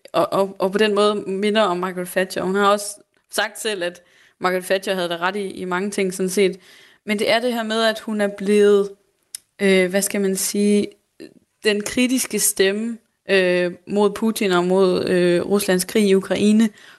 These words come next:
Fordi for mig at se, så er Litauen og, og, og Letland lige så stærke i retorikken, og de er sådan set lige så hårde på sanktioner, og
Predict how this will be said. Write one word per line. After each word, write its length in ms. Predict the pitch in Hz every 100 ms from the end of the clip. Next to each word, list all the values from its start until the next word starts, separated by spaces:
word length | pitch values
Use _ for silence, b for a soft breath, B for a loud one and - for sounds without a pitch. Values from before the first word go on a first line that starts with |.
| _
Fordi 420 | 233 220 214 208
for 140 | 208
mig 220 | 202 208 240
at 100 | 233
se, 240 | 240 220
så 360 | - 208 208 -
er 260 | 196 190 196
Litauen 600 | 220 240 214 185 180 -
og, 300 | 180 180 -
og, 180 | 185
og 180 | - 190
Letland 320 | 214 233 196
lige 160 | 202 262
så 180 | 359 247 b b -
stærke 460 | - 190 196 214
i 60 | 180
retorikken, 600 | 180 180 175 196 202 196
og 160 | 175 180
de 100 | 190
er 40 |
sådan 200 | 190 208
set 240 | 208 208 196 B B
lige 120 | 240
så 100 | 254
hårde 300 | 233 202 214 208
på 100 | 196
sanktioner, 600 | 180 180 - 254 226 180
og 420 | 180 - 170 180